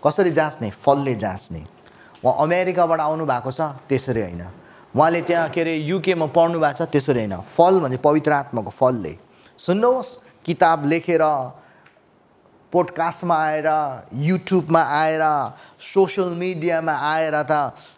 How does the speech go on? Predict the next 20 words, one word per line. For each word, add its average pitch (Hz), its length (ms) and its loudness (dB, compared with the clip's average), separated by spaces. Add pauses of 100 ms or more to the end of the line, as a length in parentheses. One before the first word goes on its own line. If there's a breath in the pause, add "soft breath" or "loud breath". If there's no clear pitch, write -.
हामीले 151 460 -6 (120)
इम्प्रेसन 160 680 -6
हाल्नु 135 240 -4
सक्छ 147 280 -4
नि, 139 240 -4 (100)
फलोवर्स 160 400 2
बढाउनु 143 380 0
सक्छ, - 280 -8 (460 loud breath)
तर 214 300 4
रियल 349 440 4
फल 190 340 -2
चाहिँ 214 160 -4
नि 190 160 -6
हाम्रो 131 280 -4
छेउको 170 520 0
मान्छेलाई 147 360 -4
मात्र 139 280 -4
थाहा 117 120 -10
हुनुपर्छ 85 440 -14
के। 92 120 -18